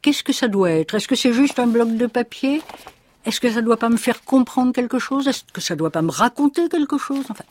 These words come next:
et cetera. Bon. C'est un moyen de transmission. Bon. Euh, chez les Grecs, les, les livres, ça se déroulait. Ça avait pas la, exactement la même,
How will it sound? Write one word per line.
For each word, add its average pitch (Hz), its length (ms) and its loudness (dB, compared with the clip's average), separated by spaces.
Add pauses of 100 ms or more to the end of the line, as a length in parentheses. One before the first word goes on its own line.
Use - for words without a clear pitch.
et - 100 -14
cetera. - 300 -8 (360)
Bon. 156 100 -8 (1000)
C'est - 320 -2
un 202 60 4
moyen 214 340 4
de 226 60 2
transmission. 254 840 -2 (500)
Bon. 175 220 -2 (420)
Euh, 180 220 0 (460)
chez 196 800 2
les 190 120 2
Grecs, 240 320 0
les, 220 220 2
les 190 180 2
livres, 214 220 0
ça 196 160 -2
se 180 100 -8
déroulait. 214 560 -2 (400)
Ça - 160 -6
avait 190 160 -2
pas 196 200 -2
la, 196 260 0
exactement 202 720 -4
la 190 120 -6
même, 196 340 -6